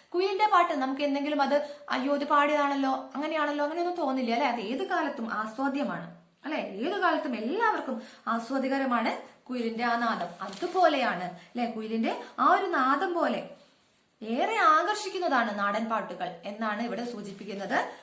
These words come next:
മനസ്സിലായി എന്ന് പ്രതീക്ഷിക്കുന്നു. ഒന്നുകൂടെ വായിച്ചു നോക്കൂ. "ഗ്രാമ്യങ്ങളാകുമിൽ അക്രേയ കാവ്യങ്ങൾ കാമ്യങ്ങൾ നാഗരികാഗ്രിമാർക്കും", അല്ലെ? ഗ്രാമ്യങ്ങളിൽ, അതായത് അപരിഷ്കൃതമായ സ്ഥലത്ത്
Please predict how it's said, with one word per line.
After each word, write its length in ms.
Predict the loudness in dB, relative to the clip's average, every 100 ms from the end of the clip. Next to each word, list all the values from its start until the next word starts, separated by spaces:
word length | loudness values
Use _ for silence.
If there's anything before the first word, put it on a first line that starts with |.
| -12
മനസ്സിലായി 400 | -10 -8 -2 0
എന്ന് 160 | 0 -2
പ്രതീക്ഷിക്കുന്നു. 520 | -4 -6 -6 -4 -2
ഒന്നുകൂടെ 280 | -2 -2 0
വായിച്ചു 300 | 0 0 -2
നോക്കൂ. 440 | -4 -2 -2 -4 -6 -16 -8
"ഗ്രാമ്യങ്ങളാകുമിൽ 1160 | -2 2 2 0 0 2 4 4 4 0 0 0
അക്രേയ 520 | -2 -2 0 4 4
കാവ്യങ്ങൾ 640 | 6 4 4 0 0 0 2
കാമ്യങ്ങൾ 560 | 2 2 0 0 0
നാഗരികാഗ്രിമാർക്കും", 1300 | 2 2 2 -2 0 2 2 0 0 2 0 0 -2 -4
അല്ലെ? 500 | -6 -18 -10 -6 -2
ഗ്രാമ്യങ്ങളിൽ, 680 | 0 0 0 0 0 0
അതായത് 240 | -2 -2 -2
അപരിഷ്കൃതമായ 720 | -2 -4 -6 -4 2 2 2
സ്ഥലത്ത് 560 | 2 4 4 4 0